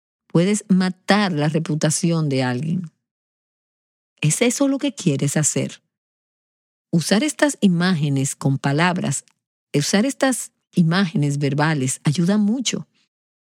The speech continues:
Así que la próxima vez que te dispongas a difamar la reputación de alguien, piensa en un garrote, en una espada, en una flecha afilada. Eso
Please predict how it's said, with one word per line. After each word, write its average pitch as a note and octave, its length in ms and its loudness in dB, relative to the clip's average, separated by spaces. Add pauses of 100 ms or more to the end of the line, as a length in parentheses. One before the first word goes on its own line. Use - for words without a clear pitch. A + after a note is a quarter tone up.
(180)
Así A3 280 0
que E3+ 100 0
la D#3+ 140 0
próxima C#4+ 400 -2
vez E3 200 0
que D#3+ 120 -2
te D#3 160 0
dispongas D#3+ 800 -2 (720)
a E3+ 120 2
difamar D#3+ 880 0
la D3 140 -2
reputación D3+ 680 -2
de F3 140 -2
alguien, D3+ 640 -4 (1120)
piensa G3+ 680 0
en E3 120 2
un F3+ 140 2
garrote, F#3 720 -2 (260)
en D#3+ 140 0
una F#3+ 140 2
espada, F3 600 -2 (120)
en D#3 100 0
una F3+ 220 0
flecha A#3+ 760 0
afilada. D#3+ 760 0 (840)
Eso G3+ 460 0